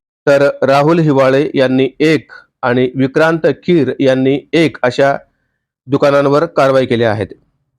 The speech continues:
शहरातील अशा एकूण सद-, सदुसष्ट दुकानांवर पालिकेने कारवाई केली असून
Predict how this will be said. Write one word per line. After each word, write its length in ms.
शहरातील 460
अशा 200
एकूण 320
सद-, 480
सदुसष्ट 460
दुकानांवर 560
पालिकेने 540
कारवाई 340
केली 200
असून 360